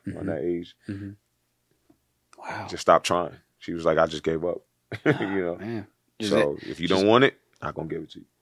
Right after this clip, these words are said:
Speaker 2: Well, hey, sounds like you are a very healthy kid, eating nothing but vegetables. <laughs>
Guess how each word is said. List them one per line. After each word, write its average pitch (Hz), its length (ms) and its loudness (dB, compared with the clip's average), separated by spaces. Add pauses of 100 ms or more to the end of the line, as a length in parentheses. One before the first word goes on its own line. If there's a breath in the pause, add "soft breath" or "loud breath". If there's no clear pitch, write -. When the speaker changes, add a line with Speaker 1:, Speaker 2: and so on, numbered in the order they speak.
(640)
Speaker 2:
Well, 131 220 10
hey, 147 340 10
sounds 139 320 8
like 139 100 8
you 139 140 10
are 123 160 10
a 104 120 6
very 113 440 6
healthy 95 340 -2
kid, 98 240 -2
eating 101 180 2
nothing 101 280 -2
but 87 100 -4
vegetables. - 600 -2
<laughs> - 40 -2